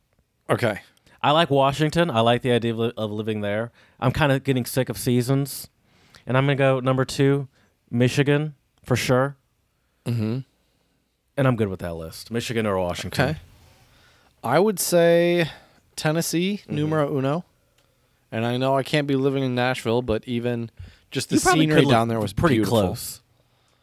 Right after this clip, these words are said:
Speaker 1: Um, yeah, m-, yeah, probably, like, a suburb.
Speaker 2: Mm-hmm.
Speaker 1: Um, and then definitely Michigan, obviously. I would definitely, I would mess with Illinois, I think, Minnesota,
Speaker 2: Yeah.
Speaker 1: and, uh, Washington.
Speaker 2: I, I, I would consider Minnesota, too.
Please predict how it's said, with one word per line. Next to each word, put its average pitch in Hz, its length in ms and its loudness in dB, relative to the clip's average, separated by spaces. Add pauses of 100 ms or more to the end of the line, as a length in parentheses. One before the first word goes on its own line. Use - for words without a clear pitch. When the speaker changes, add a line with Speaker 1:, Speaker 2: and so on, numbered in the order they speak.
(280)
Speaker 1:
Um, 98 460 0 (140)
yeah, 165 200 4
m-, 285 160 -4
yeah, 160 220 4
probably, 156 680 0
like, 117 160 -6
a 117 60 -4
suburb. 131 560 0
Speaker 2:
Mm-hmm. 98 480 -10
Speaker 1:
Um, 117 640 -4 (920)
and 131 260 0
then 143 560 -2
definitely 151 440 2
Michigan, 143 420 0
obviously. 131 760 -2 (260)
I 123 140 2
would 131 120 4
definitely, 143 540 0
I 147 140 2
would 254 140 0
mess 226 240 0
with 196 120 2
Illinois, 170 520 4
I 202 100 2
think, 190 500 -6 (280)
Minnesota, 156 840 0 (480)
Speaker 2:
Yeah. 123 280 4
Speaker 1:
and, 135 140 -2
uh, 123 160 2
Washington. 104 600 -4
Speaker 2:
I, 165 140 2
I, 156 260 2
I 165 120 4
would 196 160 2
consider 151 360 2
Minnesota, 110 480 -2
too. 85 300 -12